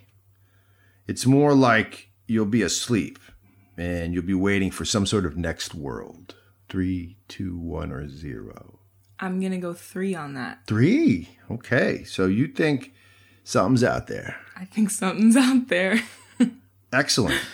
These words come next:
Speaker 1: Interesting. Okay. I didn't, I didn't know where you were gonna go on that. Here's
Speaker 2: <laughs> What?
Speaker 1: Do you feel, like, pressured into answers? Don't feel pressured.
Speaker 2: Super pressured right
Speaker 1: Well,
Speaker 2: now.
Speaker 1: you should not
Speaker 2: These are
Speaker 1: feel
Speaker 2: basically just your
Speaker 1: This
Speaker 2: answers.
Speaker 1: is science. This is
Speaker 2: Okay.
Speaker 1: super not pressurized situation.
Speaker 2: Got it. Okay.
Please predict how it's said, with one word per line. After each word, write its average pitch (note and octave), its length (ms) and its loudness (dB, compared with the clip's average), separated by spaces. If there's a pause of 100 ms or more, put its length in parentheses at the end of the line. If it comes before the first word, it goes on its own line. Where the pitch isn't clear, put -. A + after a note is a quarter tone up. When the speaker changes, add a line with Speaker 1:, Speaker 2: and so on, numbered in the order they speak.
(120)
Speaker 1:
Interesting. D3+ 840 0
Okay. B2+ 440 -2
I E2 80 -4
didn't, A2+ 340 -2
I G#2 40 -8
didn't A#2 240 0
know A#2+ 120 2
where A2+ 160 2
you G#2 140 0
were G2+ 40 -6
gonna G2 140 -4
go G2 120 -6
on G#2+ 180 -4
that. - 160 -4
Here's C3+ 280 2
Speaker 2:
<laughs> - 400 -2
What? - 340 -8 (540)
Speaker 1:
Do A#2 80 2
you A#2+ 60 6
feel, A2+ 300 2
like, G2 260 -2
pressured A#2 400 2
into A#2 300 2
answers? A2+ 460 0
Don't C#3 180 2
feel B2 160 0
pressured. G2+ 260 0 (100)
Speaker 2:
Super F3+ 160 0
pressured E3 400 -6
right D3+ 160 -4
Speaker 1:
Well, G2+ 280 2
Speaker 2:
now. E2+ 80 -8
Speaker 1:
you G2+ 180 0
should G#2 260 0
not F#2 200 2
Speaker 2:
These - 80 4
are G#3+ 100 0
Speaker 1:
feel G#3+ 100 2
Speaker 2:
basically G3+ 280 2
just F#3 200 -6
your F3+ 180 -4
Speaker 1:
This E3+ 80 -4
Speaker 2:
answers. A#2+ 220 0
Speaker 1:
is - 80 -2
science. G2+ 440 0
This - 220 -4
is G3+ 200 2
Speaker 2:
Okay. G#3+ 100 4
Speaker 1:
super A2+ 640 2 (260)
not F#2 600 0 (220)
pressurized F#2 600 -4
situation. - 560 -12
Speaker 2:
Got D#3+ 220 -6
it. - 160 -14
Okay. E3 260 -10